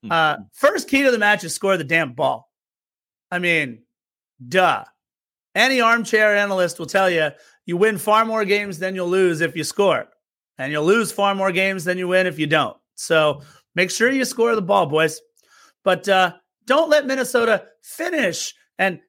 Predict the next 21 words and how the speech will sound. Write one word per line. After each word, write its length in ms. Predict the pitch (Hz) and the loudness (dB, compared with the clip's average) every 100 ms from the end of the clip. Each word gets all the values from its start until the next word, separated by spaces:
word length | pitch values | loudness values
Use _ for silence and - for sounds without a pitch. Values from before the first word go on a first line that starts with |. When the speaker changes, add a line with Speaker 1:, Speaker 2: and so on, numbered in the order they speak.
| - | -12
Speaker 2:
and 120 | 180 | -10
Philly 280 | 143 277 233 | -4 -2 -2
did 420 | 147 247 294 285 | -2 0 0 0
put 320 | 226 226 208 - _ _ 196 | 0 2 2 -2 _ _ -2
an 80 | |
extra 360 | 208 226 - 233 | 0 0 -2 -2
N 260 | 233 233 247 | 0 0 0
in 180 | 233 | 0
there 380 | 220 220 208 202 _ _ | 2 2 2 0 _ _
on 260 | 180 170 139 | 0 0 -4
purpose. 540 | - 254 220 165 - - | 0 2 2 -4 -6 -4
That 180 | 170 | -2
was, 160 | 170 - _ _ - | -2 -8 _ _ -8
that 60 | |
was 140 | 165 160 | -6 -4
not 320 | 190 214 226 | 0 2 0
a 20 | |
misspelling 720 | 208 220 - - 208 214 190 | -2 -4 -4 -2 0 0 -2
here 200 | 202 220 | -2 0
by 140 | 190 | 0
Philly. 500 | 160 - 233 233 226 | -2 0 2 2 0